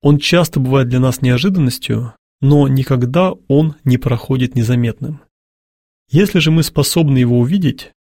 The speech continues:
то мы можем и внести некоторые коррективы в собственное поведение. Да, невозможно выйти из состояния гнева, лишь пожелав это сделать. Гнев требует времени.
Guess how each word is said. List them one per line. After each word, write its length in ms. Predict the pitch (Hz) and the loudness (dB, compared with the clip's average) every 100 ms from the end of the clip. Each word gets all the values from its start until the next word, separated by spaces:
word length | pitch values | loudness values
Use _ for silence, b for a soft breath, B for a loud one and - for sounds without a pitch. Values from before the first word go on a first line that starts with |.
| _ | _
то 140 | - 127 | -2 2
мы 120 | 156 | 2
можем 360 | 151 160 147 131 | 2 2 2 0
и 160 | 143 | -2
внести 580 | 127 127 - - 165 143 - | 0 0 -2 -4 -4 -4 -2
некоторые 600 | 131 151 160 147 143 127 | 2 2 0 -2 -2 -2
коррективы 640 | - 123 113 - 180 143 | 0 -2 -2 -4 -2 0
в 80 | 123 | -2
собственное 480 | - 123 - 113 113 | -4 -4 -2 -2 -2
поведение. 640 | - 117 117 113 117 - - _ _ _ _ _ _ - | -2 -4 -4 -6 -6 -12 -20 _ _ _ _ _ _ -2
Да, 260 | 156 127 | 0 2
невозможно 720 | 117 127 135 139 196 170 131 | 2 2 2 2 2 2 2
выйти 420 | 113 160 190 - | 2 2 0 -2
из 80 | 117 | -6
состояния 540 | 127 - 123 135 131 117 | -6 -4 0 2 2 2
гнева, 420 | 113 131 180 127 | 2 2 2 0
лишь 300 | 113 127 - - | 0 -2 -6 -2
пожелав 560 | 135 123 117 131 - | 0 2 2 0 -2
это 160 | 120 113 | -4 -2
сделать. 540 | 107 117 117 135 - _ _ _ _ - | -2 -2 -4 -6 -14 _ _ _ _ -2
Гнев 340 | 127 156 - _ | 2 2 0 _
требует 420 | - 139 123 120 - | 0 2 2 -2 0
времени. 520 | 139 120 110 127 | 2 2 -2 -8